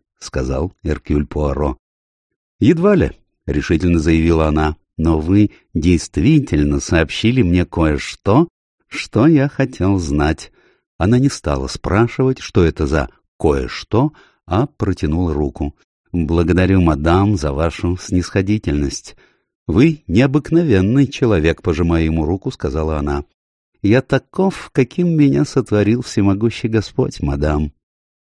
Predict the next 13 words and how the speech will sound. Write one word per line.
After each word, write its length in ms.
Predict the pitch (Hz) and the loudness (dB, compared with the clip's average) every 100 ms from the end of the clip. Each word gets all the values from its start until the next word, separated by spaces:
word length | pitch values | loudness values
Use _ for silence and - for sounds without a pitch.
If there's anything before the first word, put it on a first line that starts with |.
| _ _ - | _ _ 0
"Мы, 320 | - 170 160 | 4 4 2
я 200 | 92 135 | 0 0
полагаю, 580 | - 147 131 131 143 139 | 2 2 2 2 4 2
все 280 | - - 170 | -2 -2 -2
такие". 540 | 82 - 73 73 69 _ | -2 -2 -2 -2 -4 _
"Не 180 | 90 107 | -2 -2
все, 480 | - - - 147 170 - | -2 -14 -4 -2 -4 -8
мадам. 520 | 78 78 80 80 85 - _ _ _ | -4 0 2 2 0 -4 _ _ _
Некоторые 540 | 101 101 - 110 104 92 | 2 2 0 0 0 2
пытались 480 | 95 98 98 95 | 0 2 2 2
усовершенствовать 1040 | 92 - 90 80 - 95 95 - - 101 - | -2 -2 0 0 0 0 0 -2 -2 -2 2
его 200 | 107 107 | 0 0
творение. 720 | - 120 131 120 76 73 | 0 0 2 2 2 2